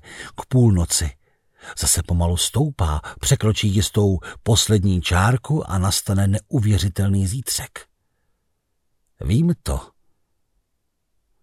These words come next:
Ale přeci jen jaksi nevěřím. Nebo snad se mi zdá, že dvacet čtyři hodiny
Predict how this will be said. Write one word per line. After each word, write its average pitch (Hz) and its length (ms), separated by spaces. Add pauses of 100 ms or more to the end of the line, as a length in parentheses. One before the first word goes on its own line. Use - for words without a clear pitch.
(260)
Ale 62 220 (220)
přeci - 460
jen 90 120
jaksi 82 460
nevěřím. 73 880 (920)
Nebo 85 200
snad - 280
se - 140
mi 113 200
zdá, 101 480
že 127 160
dvacet 104 460
čtyři 135 380
hodiny 117 460